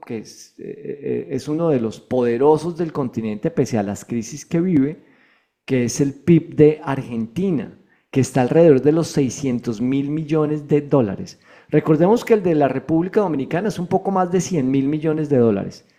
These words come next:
el de Argentina seiscientos mil millones de dólares. Y aquí, pues podríamos hablar, por ejemplo, de Walmart, que casi que duplica el pib de Argentina en ingresos.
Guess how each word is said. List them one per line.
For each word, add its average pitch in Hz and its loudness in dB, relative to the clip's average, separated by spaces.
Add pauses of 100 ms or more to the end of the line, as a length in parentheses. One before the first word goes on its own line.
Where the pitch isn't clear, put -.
(240)
el 113 -4
de 117 4
Argentina 120 0
seiscientos 131 -2
mil 117 -4
millones 127 -4
de 127 2
dólares. 107 0
Y 185 2
aquí, 226 -2 (340)
pues 113 -4
podríamos 120 -2
hablar, 120 2
por 156 0
ejemplo, 127 -2
de 139 2
Walmart, 117 2 (420)
que - 2
casi 175 2
que 202 4
duplica 156 0 (340)
el 151 4
pib 131 4
de 151 6
Argentina 143 -2
en 160 0
ingresos. 123 0